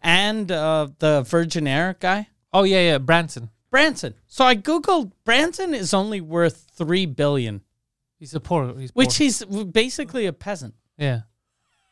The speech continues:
Speaker 2: Why are we talking about him?
Speaker 1: Yeah.
Speaker 2: I hope, I hope everything works out for him
Speaker 1: Yeah.
Speaker 2: in his
Speaker 1: No, but
Speaker 2: life.
Speaker 1: for real, like, three, I don't, h-, how much does it cost to, like,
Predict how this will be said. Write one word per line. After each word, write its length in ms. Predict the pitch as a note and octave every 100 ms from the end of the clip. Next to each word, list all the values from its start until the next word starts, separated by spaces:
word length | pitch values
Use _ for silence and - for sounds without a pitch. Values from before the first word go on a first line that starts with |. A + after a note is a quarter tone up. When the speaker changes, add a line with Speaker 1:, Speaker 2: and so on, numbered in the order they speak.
| _ _ -
Speaker 2:
Why 120 | D#3+
are 40 |
we 80 | F3+
talking 260 | D#3+ D#3 C#3+
about 160 | B2 A#2
him? 140 | A#2+
Speaker 1:
Yeah. 260 | A3+ D#4 F3+ -
Speaker 2:
I 100 | F#3+
hope, 260 | F3+ A3 - -
I 80 | D3+
hope 200 | E3 F#3
everything 220 | F3+ F3
works 180 | D#3+ D3
out 120 | D#3+ C3
for 60 |
him 200 | A#2 A#2 - _
Speaker 1:
Yeah. 260 | F3 G3 F3 -
Speaker 2:
in 100 | D3
his 40 | C3+
Speaker 1:
No, 100 | D3+
but 80 | D4+
Speaker 2:
life. 100 | B3+
Speaker 1:
for 180 | D4+
real, 260 | D4 E4+ B3+ -
like, 240 | G3 F3+
three, 340 | - B3 C#4
I 140 | D#4 G#3
don't, 220 | C#4 D#4+ B3+
h-, 220 | E3+ A3 -
how 140 | A3+
much 220 | D4+ E4
does 120 | D#4 A#3+
it 120 | F#3+
cost 400 | F#3+ F3+ - -
to, 160 | E3
like, 320 | D3 D3 C3+